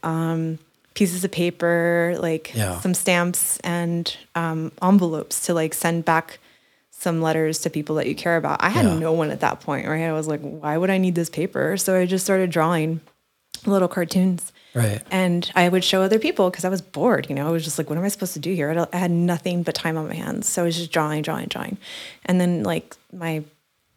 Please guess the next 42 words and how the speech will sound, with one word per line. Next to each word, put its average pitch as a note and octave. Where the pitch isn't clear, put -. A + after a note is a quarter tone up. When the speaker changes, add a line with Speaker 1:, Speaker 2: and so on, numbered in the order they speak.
Speaker 1:
uh, D#3
<laughs> D3+
cellmates G#3
or, F3+
you F#3
know, D#3
mates F3+
would F#3
see, F#3
see F#3
what F3+
I F3+
would F3+
draw, C#4+
and A3
they'd F#3
be F#3+
like, F#3+
"Oh, C4
wow, C4+
that's A#3
so C4
nice. B3+
Like, F3+
can G#3+
you A#3+
draw C#4
SpongeBob B3+
for C4
me? C#4+
Like, F#3+
I, A3+
Speaker 2:
Yeah. G#3+
Speaker 1:
you A3
know, G#3+
I G#3+
wanna, A3
I G#3+
wanna A3
show A3+
it G#3
to F#3+